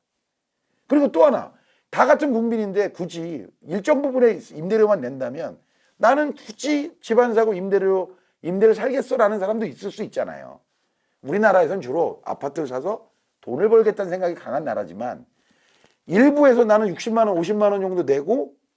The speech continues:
난 목돈이 없어. 오천만 원에 오십만 원 내고 나 살래. 이런 사람도 있단 말이에요. 이 사람들을 시장에서 빼주면 끝까지 집을 사겠다고 하는 남아있는 사람들도 경쟁이 떨어질 수 있죠.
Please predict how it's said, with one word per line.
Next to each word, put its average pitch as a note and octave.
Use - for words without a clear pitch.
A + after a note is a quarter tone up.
난 E3
목돈이 G3+
없어. A#2+
오천만 A3+
원에 G#3+
오십만 F#3+
원 F3+
내고 D#3
나 C3
살래. F#3+
이런 A#3+
사람도 C4
있단 C#4
말이에요. B2
이 E3
사람들을 B3+
시장에서 A#3
빼주면 A3
끝까지 E4
집을 A#3
사겠다고 A3
하는 G#3+
남아있는 F#3
사람들도 F3+
경쟁이 G3+
떨어질 A#3
수 -
있죠. -